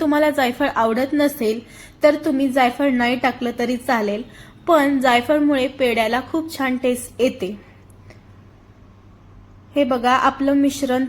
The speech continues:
तयार झालेलं आहे. अशा प्रकारे आपल्याला हा गोळा बनवून घ्यायचा होता. आता याला थंड करून घेऊयात. कढई गरम असल्यामुळे याला आपल्याला सतत परतायचं आहे.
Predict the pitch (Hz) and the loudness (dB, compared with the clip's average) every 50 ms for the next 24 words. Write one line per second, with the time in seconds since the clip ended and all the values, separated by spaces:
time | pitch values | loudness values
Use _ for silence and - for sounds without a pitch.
0 | - 285 262 254 240 233 240 254 240 285 285 262 233 226 226 226 233 247 247 240 | 0 2 2 4 4 4 2 2 2 0 0 0 0 0 0 0 0 0 0 -2
1 | 240 247 - - 262 262 - 311 302 302 302 294 269 277 254 233 226 240 240 - | -4 -4 -2 -2 -4 -2 -2 -2 -2 -2 -2 -4 -4 -4 -4 -4 -2 -2 -2 -2
2 | 254 247 - 240 226 220 220 220 220 240 254 - - - - - - - - - | -4 -4 -4 -4 -4 -4 -4 -4 -6 -6 -8 -10 -14 -20 -20 -20 -20 -20 -20 -20
3 | - - - - - - - - - - - - - - - 277 247 254 269 262 | -20 -20 -20 -20 -20 -20 -20 -20 -20 -20 -20 -20 -10 -2 2 4 4 4 4 2
4 | 254 269 254 240 226 226 226 240 247 233 233 233 240 240 247 269 262 254 254 - | 2 2 4 4 4 4 2 2 0 -2 -2 0 0 0 0 0 0 -2 -4 -4
5 | 226 226 240 262 277 277 269 - 220 226 269 320 - - - - - - - - | -4 -2 0 0 0 0 0 -2 -2 -2 -2 -4 -6 -12 -20 -20 -20 -20 -20 -20
6 | - - - - - - - - - - - - - - - - - - - - | -20 -20 -20 -20 -20 -20 -20 -20 -20 -20 -20 -20 -20 -20 -20 -20 -20 -20 -20 -20
7 | - - 226 247 254 254 294 285 285 269 269 277 277 277 - 285 262 247 247 262 | -6 -2 0 0 0 2 2 2 2 4 2 2 0 0 0 2 2 2 2 0
8 | 262 269 277 277 269 262 269 262 277 285 269 240 220 214 220 233 233 - - - | 0 2 0 2 2 0 0 2 2 2 2 2 2 0 0 -2 -2 -6 -12 -20
9 | - - _ _ - - 269 262 269 277 311 320 302 320 302 311 311 285 240 277 | -20 -20 _ _ -2 0 2 4 4 4 2 2 2 2 4 2 2 2 0 -2
10 | 269 - 285 277 277 285 277 269 247 226 220 233 247 - - - - - - - | -2 0 0 0 2 2 2 2 2 0 0 -2 -4 -6 -12 -20 -20 -20 -20 -20
11 | - - - - - 269 269 269 269 269 277 285 277 277 262 240 233 240 247 254 | -20 -20 -16 -4 2 2 4 4 6 6 6 4 4 2 0 0 0 0 0 -2
12 | - 277 269 - 285 285 311 - 311 285 262 247 254 240 233 240 233 - 254 254 | -2 -4 -2 -2 -2 -4 -2 -2 0 0 0 0 0 0 0 0 0 0 2 4
13 | 262 269 240 233 226 214 226 | 4 4 2 0 -2 -4 -6